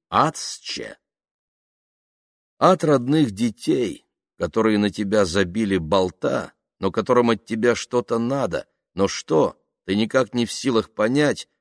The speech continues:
пока вдруг тебя не пронзает полная ясность. Им надо, чтобы тебя больше не было. Ад районной больницы — где ты лежишь в коридоре и думаешь о палате на шесть человек, как о рае.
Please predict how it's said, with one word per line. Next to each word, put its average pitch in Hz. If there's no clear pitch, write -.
пока 110
вдруг 117
тебя 117
не 117
пронзает 110
полная 113
ясность. 98
Им 107
надо, 131
чтобы 110
тебя 123
больше 117
не 113
было. 69
Ад 117
районной 90
больницы — 80
где 87
ты 117
лежишь 104
в -
коридоре 101
и 98
думаешь 101
о 101
палате 98
на 92
шесть -
человек, 98
как -
о 101
рае. 95